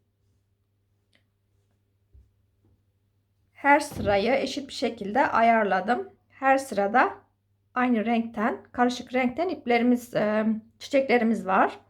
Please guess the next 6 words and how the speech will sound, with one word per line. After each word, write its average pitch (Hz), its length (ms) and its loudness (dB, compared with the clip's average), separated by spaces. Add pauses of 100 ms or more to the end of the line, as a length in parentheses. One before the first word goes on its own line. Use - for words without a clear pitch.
(2000)
Daha 262 240 2
önceden 233 420 2
ben 269 220 2 (1400)
bu - 80 -8
ilk 294 160 -4
sırayı 220 640 0